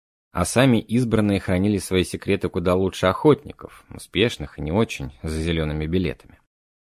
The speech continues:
Шпац поёрзал, стараясь устроиться поудобнее.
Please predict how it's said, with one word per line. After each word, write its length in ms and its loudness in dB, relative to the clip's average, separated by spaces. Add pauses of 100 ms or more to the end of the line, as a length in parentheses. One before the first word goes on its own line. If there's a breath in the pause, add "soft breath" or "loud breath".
(200)
Шпац 400 4
поёрзал, 580 4
стараясь 480 2
устроиться 520 -4
поудобнее. 640 0